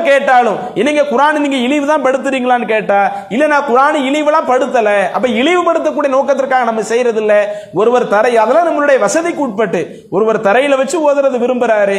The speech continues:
அது ஓதிக்கொள்வது மார்க் அடிப்படையில் என்ன செய்ய, என்ன செய்ய முடியாது, நம்ம அதை குற்றம்னு சொல்ல முடியாது. அந்த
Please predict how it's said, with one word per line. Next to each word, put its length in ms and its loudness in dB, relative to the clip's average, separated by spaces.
அது 220 -2
ஓதிக்கொள்வது 640 -2
மார்க் 320 0
அடிப்படையில் 320 -2
என்ன 160 -8
செய்ய, 140 -4
என்ன 100 -4
செய்ய 240 -4
முடியாது, 320 0
நம்ம 240 -6
அதை 120 -8
குற்றம்னு 540 -2
சொல்ல 240 -2
முடியாது. 480 -2
அந்த 120 -2